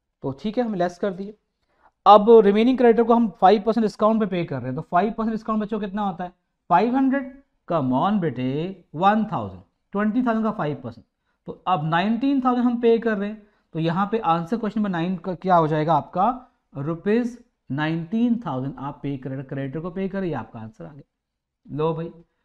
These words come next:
क्वेश्चन नंबर नाइन। बच्चों, आपने लास्ट कहा था, ये गलत बात है, चीटिंग कर रहे हो आप लोग। चलो सर, ये सबसे लास्ट है, क्वेश्चन नंबर टेन। भाई अब ये लास्ट होना चाहिए, बाकी सब आपने भी तो करने हैं कुछ।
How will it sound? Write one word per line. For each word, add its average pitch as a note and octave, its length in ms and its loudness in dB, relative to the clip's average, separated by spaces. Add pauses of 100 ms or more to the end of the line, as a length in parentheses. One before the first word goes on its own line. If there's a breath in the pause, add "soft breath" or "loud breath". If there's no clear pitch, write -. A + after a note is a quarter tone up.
(160)
क्वेश्चन D#3+ 200 -6
नंबर F3 120 -4
नाइन। D3 260 -6
बच्चों, F#3 260 2
आपने G#3 220 6
लास्ट G3+ 320 8
कहा D#3+ 180 -2
था, D#3 80 -6
ये F#3 80 -4
गलत F#3 160 -2
बात C#3 260 -4
है, E3 60 -6
चीटिंग G#3 320 -4
कर D3 120 -4
रहे C#3 80 -4
हो F#3 60 0
आप E3 200 2
लोग। E3 220 -6 (560)
चलो G#3+ 160 0
सर, A#3 140 -2
ये G#3+ 240 0
सबसे G#3+ 260 -4
लास्ट B2+ 320 -4
है, B2+ 60 -10
क्वेश्चन F3+ 320 -4
नंबर C#3 140 -6
टेन। - 180 -18 (640)
भाई A#3 140 6
अब B3 120 4
ये B3 120 4
लास्ट G#3 340 4
होना A3+ 160 -2
चाहिए, A3+ 360 0 (120)
बाकी E3 240 2
सब G#3+ 140 4
आपने G3 200 6
भी A3 60 -2
तो A3+ 80 6
करने G#3 240 4
हैं C4 100 6
कुछ। - 220 -2